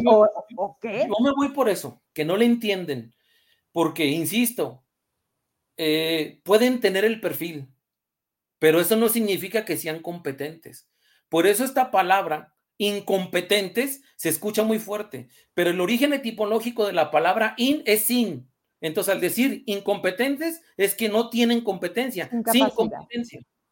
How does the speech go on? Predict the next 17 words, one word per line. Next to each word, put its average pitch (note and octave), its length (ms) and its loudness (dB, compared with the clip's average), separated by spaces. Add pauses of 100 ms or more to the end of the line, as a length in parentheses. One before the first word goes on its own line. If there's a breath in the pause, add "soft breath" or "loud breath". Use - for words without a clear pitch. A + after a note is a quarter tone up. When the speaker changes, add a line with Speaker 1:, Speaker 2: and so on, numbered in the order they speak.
(800)
Speaker 1:
Entonces, F3 320 -4
ahí G#3+ 100 2
está A3+ 140 2
la A#3 80 2
otra A#3 180 0
foto B3 280 -2
donde A3+ 240 0
se F3 100 -4
están A3 200 -2
abriendo A#3 320 0
las G3+ 140 2
muestras A#3 380 -4
en A3 80 -6
la F3+ 140 -2
planta F#3+ 280 -6
de E3 60 -2
Osiris. - 440 -10